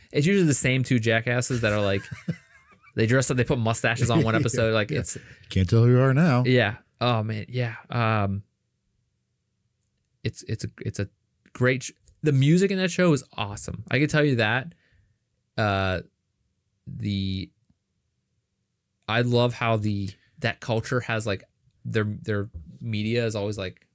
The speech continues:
Speaker 1: more dancing and songs
Speaker 2: Oh, yeah,
Speaker 1: and stuff.
Speaker 2: Bolly-
Speaker 1: It's, yeah,
Speaker 2: yeah,
Speaker 1: like, it's just an
Speaker 2: Bollywood, yeah,
Speaker 1: awesome,
Speaker 2: yeah, yeah.
Speaker 1: it's an awesome concept. Or, like, they're, that kind of, like,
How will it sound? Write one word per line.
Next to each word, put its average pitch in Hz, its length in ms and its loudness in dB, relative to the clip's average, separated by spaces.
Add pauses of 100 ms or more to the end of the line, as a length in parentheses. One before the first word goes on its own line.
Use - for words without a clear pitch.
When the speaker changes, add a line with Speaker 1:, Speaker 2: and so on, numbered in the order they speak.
Speaker 1:
more 107 220 -8
dancing 98 460 -6
and 92 120 -10
songs 120 160 0
Speaker 2:
Oh, - 20 4
yeah, 123 160 4
Speaker 1:
and 110 100 2
stuff. 80 160 0
Speaker 2:
Bolly- 117 240 4
Speaker 1:
It's, 90 100 -4
yeah, 113 360 -2
Speaker 2:
yeah, 117 80 -6
Speaker 1:
like, 98 120 2
it's 104 120 2
just 107 140 4
an 95 80 2
Speaker 2:
Bollywood, - 40 2
yeah, 104 60 2
Speaker 1:
awesome, 104 320 0 (160)
Speaker 2:
yeah, 110 100 2
yeah. 90 60 0
Speaker 1:
it's 110 140 -4
an 113 60 -2
awesome 110 180 0
concept. 107 440 -4
Or, 104 60 0
like, 101 240 -2 (340)
they're, 104 220 0
that 101 220 -2
kind 107 140 -2
of, 95 100 -4
like, 90 260 -6